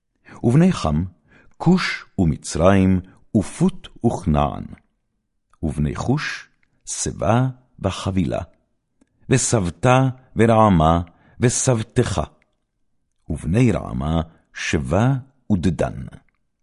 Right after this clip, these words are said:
וחוש ילד את נמרוד, הוא החל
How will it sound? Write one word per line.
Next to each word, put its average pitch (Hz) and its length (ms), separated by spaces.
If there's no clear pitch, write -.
וחוש - 520
ילד 117 360
את - 220
נמרוד, 127 480
הוא 123 200
החל 78 500